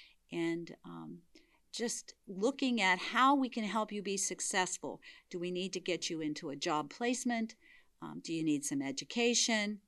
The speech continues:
counseling? We, um, have been successful in writing a,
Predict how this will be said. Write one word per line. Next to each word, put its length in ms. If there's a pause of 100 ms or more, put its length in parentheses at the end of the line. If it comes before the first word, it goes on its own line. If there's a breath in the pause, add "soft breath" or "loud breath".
(140)
counseling? 760 (460)
We, 240 (120)
um, 200
have 320 (160)
been 340
successful 720
in 220
writing 420
a, 300